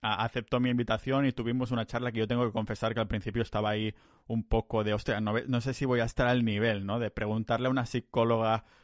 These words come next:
cosas de la cabeza, como mucho le podría explicar las cosas que me pasan a mí por la cabeza y di-, dirían, "Muy bien, loco total", ¿no? Eso es como,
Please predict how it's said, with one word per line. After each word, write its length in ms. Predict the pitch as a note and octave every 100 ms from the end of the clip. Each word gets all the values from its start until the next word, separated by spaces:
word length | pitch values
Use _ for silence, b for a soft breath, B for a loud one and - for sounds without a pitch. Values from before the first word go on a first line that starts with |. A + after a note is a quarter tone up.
| b -
cosas 300 | C#3 C#3 B2+
de 80 | A#2+
la 120 | G#2+
cabeza, 400 | G#2+ G2+ G#2 C#3+
como 220 | B2+ G#2
mucho 480 | G#2 A2 - B2+ B2+ b b b
le 140 | A#2 A#2
podría 500 | A2 G#2+ A2 G#2+ - b b
explicar 440 | A#2+ - A2 A#2
las 200 | G#2+ G#2 -
cosas 280 | C3+ C#3
que 80 | -
me 100 | A2
pasan 320 | - A#2+ - G#2
a 60 |
mí 120 | G#2
por 160 | G#2+ G#2
la 100 | G2+
cabeza 500 | G2 G2 G#2+ C3 C3
y 160 | - G#2
di-, 240 | G2 G2+ -
dirían, 340 | G#2+ G#2 G2
"Muy 120 | G#2+
bien, 200 | F#2+ F#2+ - - - _ _
loco 340 | G#2+ G#2+ A2+
total", 360 | G#2 G2+ F2+ F2
¿no? 140 | F#2 - B B B -
Eso 180 | C#3
es 60 | G#3+
como, 460 | F#3 D#3+ C#3 B2